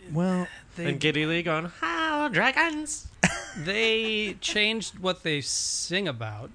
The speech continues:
Speaker 1: Yeah.
Speaker 2: over time,
Speaker 1: I mean,
Speaker 2: but
Speaker 1: listen,
Speaker 2: their
Speaker 1: their, their
Speaker 2: sound is
Speaker 1: eighties,
Speaker 2: very
Speaker 1: I love
Speaker 2: similar.
Speaker 1: their eighties sound the best.
Speaker 2: Yeah.
Speaker 1: They, they changed with the times quite a bit, but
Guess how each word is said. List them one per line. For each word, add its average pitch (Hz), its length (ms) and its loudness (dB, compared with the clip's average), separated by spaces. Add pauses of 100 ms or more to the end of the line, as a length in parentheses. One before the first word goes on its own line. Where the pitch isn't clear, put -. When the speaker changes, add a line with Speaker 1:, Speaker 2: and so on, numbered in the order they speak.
(160)
Speaker 1:
Yeah. 120 360 4
Speaker 2:
over 120 160 -4
time, - 340 -2
Speaker 1:
I 240 40 6
mean, 240 160 4
Speaker 2:
but 220 60 4
Speaker 1:
listen, 156 460 4
Speaker 2:
their 190 180 4
Speaker 1:
their, 185 80 -2
their 247 180 2
Speaker 2:
sound 170 320 2
is 190 60 2
Speaker 1:
eighties, 165 160 2
Speaker 2:
very 113 120 -4
Speaker 1:
I 190 100 4
love 220 300 2
Speaker 2:
similar. 143 180 2
Speaker 1:
their - 20 -
eighties 143 440 2
sound 117 400 2
the 107 80 0
best. 110 500 -2
Speaker 2:
Yeah. 117 180 -2 (760)
Speaker 1:
They, 190 180 4
they 202 220 2
changed 196 500 2
with 139 160 0
the 131 80 2
times 127 400 2
quite 127 240 4
a 123 60 4
bit, 120 260 2
but 135 160 0